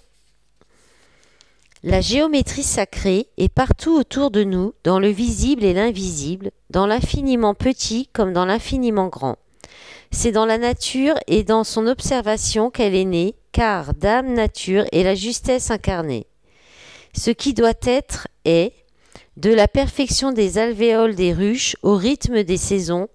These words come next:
c'est en appréciant son balai que je trace ma route sur des chemins balisés et parfois hors piste.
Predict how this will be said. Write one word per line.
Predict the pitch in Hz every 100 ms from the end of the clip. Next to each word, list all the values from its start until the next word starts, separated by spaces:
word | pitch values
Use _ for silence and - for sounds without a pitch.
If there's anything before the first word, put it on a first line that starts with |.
| -
c'est | - 214
en | 220 226
appréciant | 233 - 277 - 262 247
son | - 190
balai | 170 208 208 220
que | 269 190
je | 175
trace | - - 254 -
ma | 226 190
route | 160 202 - - _ - - -
sur | - 220
des | 196
chemins | 220 - 254 247
balisés | 233 226 254 233 180 202 226 -
et | 185
parfois | 214 214 - 262 269
hors | 190 196
piste. | - 151 135 - -